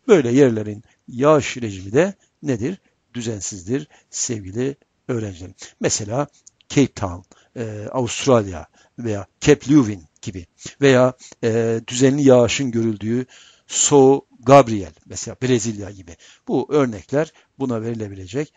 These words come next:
örneklerdendir. Ve yağmur, kar, dolu başlıca yağış çeşitlerindendir değerli öğrencilerim. Peki yağmur nedir? Yağmur havadaki su buharının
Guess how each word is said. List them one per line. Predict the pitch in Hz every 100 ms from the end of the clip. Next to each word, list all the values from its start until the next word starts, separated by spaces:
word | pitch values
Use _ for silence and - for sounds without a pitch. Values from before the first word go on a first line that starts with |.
| _ _
örneklerdendir. | 127 120 98 - 87 82 78 - _ _ _ _ _ _ _ _ - 123
Ve | 185 196 - -
yağmur, | 135 127 151 156 151 151 - _ _ -
kar, | 151 139 139 _ _ - -
dolu | 127 147 156 - -
başlıca | 127 - 117 120 180 - _ _
yağış | 120 107 107 151 - - _
çeşitlerindendir | - - - 110 101 98 92 117 151 _ _ -
değerli | 113 107
öğrencilerim. | 107 92 87 85 87 - - -
Peki | - - 139
yağmur | 151 180 165 160 110
nedir? | 104 90 - - _
Yağmur | 123 170 226 131 151 196 _
havadaki | _ 208 185 117 104 139 170
su | - 208
buharının | 127 104 98 107 160